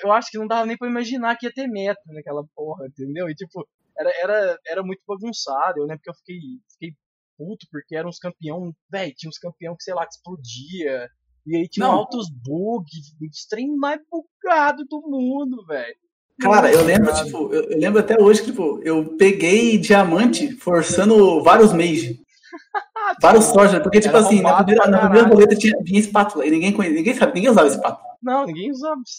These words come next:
Speaker 2: Aí eu peguei um
Speaker 1: Entendi.
Speaker 2: dia, eu peguei um dia a espátula, botei num, botei, tipo,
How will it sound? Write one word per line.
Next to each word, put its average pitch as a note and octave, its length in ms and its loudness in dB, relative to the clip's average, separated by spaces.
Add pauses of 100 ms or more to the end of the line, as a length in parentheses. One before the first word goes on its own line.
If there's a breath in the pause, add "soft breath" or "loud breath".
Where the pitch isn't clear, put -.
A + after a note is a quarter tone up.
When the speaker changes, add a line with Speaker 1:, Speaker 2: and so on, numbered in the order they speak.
(240)
Speaker 2:
Aí F3+ 140 6
eu A3+ 160 8
peguei A#3 300 4
um A#3 60 8
Speaker 1:
Entendi. C4 280 6
Speaker 2:
dia, C#4+ 300 4 (360)
eu F#3 160 -2
peguei A3 320 6
um A#3+ 80 4
dia A3 160 2
a A3 40 4
espátula, G#3+ 440 0
botei G#3 360 2
num, A#3+ 160 -2
botei, F#3+ 300 -4
tipo, - 380 -10